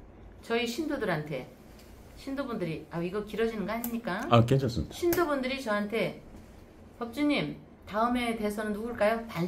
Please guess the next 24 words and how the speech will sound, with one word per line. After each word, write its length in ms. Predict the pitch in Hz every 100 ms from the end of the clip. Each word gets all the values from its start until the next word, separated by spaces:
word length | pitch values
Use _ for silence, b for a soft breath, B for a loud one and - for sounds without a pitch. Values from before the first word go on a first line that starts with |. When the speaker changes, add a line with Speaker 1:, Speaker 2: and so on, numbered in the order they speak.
| -
Speaker 1:
관심도 420 | - 165 170 160
없습니다. 420 | 202 294 277 233 202
저희 200 | 175 170
절에 220 | 165 165
오는 220 | 165 175
분들은. 560 | 156 151 147 190 320 80
Speaker 2:
네. 240 | 73 80 - - - - - - - B B B B 208
Speaker 1:
이민년 500 | 247 294 285 254 240
선거는 640 | 285 262 214 226 185 - - - - -
S대 360 | 208 254 220
나온 220 | 185 156 151
사람이 280 | 151 147
된다. 360 | 151 151 143 120 - - - - - - - -
그러니까 260 | 208 214 220
다 140 | 202 196
전부 240 | 202 190
다 100 | 160
얘기해. 360 | 151 156 123 - B B -
"아니, 500 | 330 339 233 - - - - - -
지금 240 | 294 320
전부 260 | - 285 285
나온 220 | 220 233
사람 220 | 254 226
다 320 | 202 214 208